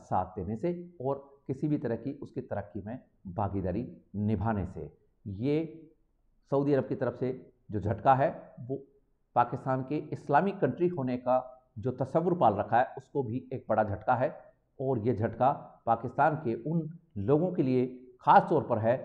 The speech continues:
जो अपने आप को इस्लाम का सबसे बड़ा झंडा बरदार कहते हैं, इस्लाम की दुनिया को लीड करने की बात करते हैं, जबकि लीडर सऊदी अरब है और सऊदी अरब ने मक्का मदीना के नाते भी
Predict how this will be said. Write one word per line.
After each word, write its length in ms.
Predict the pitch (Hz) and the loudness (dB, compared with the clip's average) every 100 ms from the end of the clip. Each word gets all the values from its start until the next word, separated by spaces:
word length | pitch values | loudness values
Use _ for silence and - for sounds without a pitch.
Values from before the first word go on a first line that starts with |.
| - - - | -10 -16 -10
जो 140 | 101 143 | -4 0
अपने 320 | 127 127 120 | -2 -2 -2
आप 180 | 113 - | -2 -2
को 180 | 120 120 _ _ 139 | -8 -8 _ _ -12
इस्लाम 340 | - 117 110 | -2 0 0
का 200 | 107 107 - - - _ - | 2 2 0 -14 -20 _ -4
सबसे 240 | 143 - 123 | -2 0 0
बड़ा 220 | 117 123 | 4 4
झंडा 260 | 107 92 90 | 4 0 0
बरदार 340 | 85 98 113 | 2 2 2
कहते 200 | 101 - | -4 -10
हैं, 240 | 90 92 233 _ _ _ | -14 -16 -18 _ _ _
इस्लाम 320 | - - 131 | -8 0 0
की 120 | 135 107 | 0 -2
दुनिया 300 | 104 101 104 | -2 -2 -2
को 260 | 107 104 - _ - | -4 -8 -12 _ -8
लीड 300 | 98 143 156 | 0 2 2
करने 220 | 117 98 | 0 -2
की 160 | 90 107 - - 107 87 | -4 -8 -10 -16 -14 4
बात 280 | 113 107 - | 4 4 -2
करते 220 | - 90 | -10 -8
हैं, 320 | 92 92 - - | -8 -8 -16 -12
जबकि 520 | 175 107 - 117 - _ _ 98 | -6 -6 -4 -10 -10 _ _ -2
लीडर 280 | 107 107 113 | 0 0 -2
सऊदी 340 | 110 101 147 | -2 0 4
अरब 180 | 131 92 | 4 2
है 160 | 90 - _ _ 107 | -2 -6 _ _ -10
और 80 | |
सऊदी 320 | 104 127 135 123 | -6 -4 0 0
अरब 220 | 95 85 | 0 -2
ने 180 | 95 113 - _ _ _ - | -8 -10 -16 _ _ _ -8
मक्का 260 | 110 139 | 2 4
मदीना 320 | 127 110 104 104 - - _ _ 123 | 4 2 0 -4 -8 -20 _ _ 0
के 380 | 117 110 - 101 | 0 0 -4 -4
नाते 400 | 104 123 135 139 | 2 4 4 2
भी 200 | 104 | 2